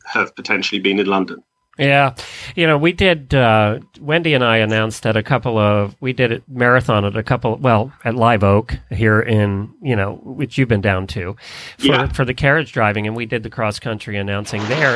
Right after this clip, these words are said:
Speaker 2: And you, you're sitting in a tent watching a feed anyway.
Speaker 1: Oh, absolutely. Like, uh, you know,
Speaker 2: Yeah.
Speaker 1: at the,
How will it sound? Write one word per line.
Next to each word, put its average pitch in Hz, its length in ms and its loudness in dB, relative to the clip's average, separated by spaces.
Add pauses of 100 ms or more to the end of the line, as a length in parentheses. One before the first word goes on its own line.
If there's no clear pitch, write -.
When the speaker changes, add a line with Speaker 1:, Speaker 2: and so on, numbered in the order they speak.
Speaker 2:
And 165 120 -2
you, 180 100 -4 (140)
you're 175 140 0
sitting 262 400 2
in 214 100 2
a 165 60 4
tent 190 360 2
watching 165 380 2
a 147 40 -2
feed 170 280 -2
anyway. 147 380 0 (1500)
Speaker 1:
Oh, 175 140 4
absolutely. 165 540 2
Like, 113 220 0
uh, 139 80 2
you 135 320 0
know, 135 100 4
Speaker 2:
Yeah. 170 160 4
Speaker 1:
at - 140 -4
the, 131 460 0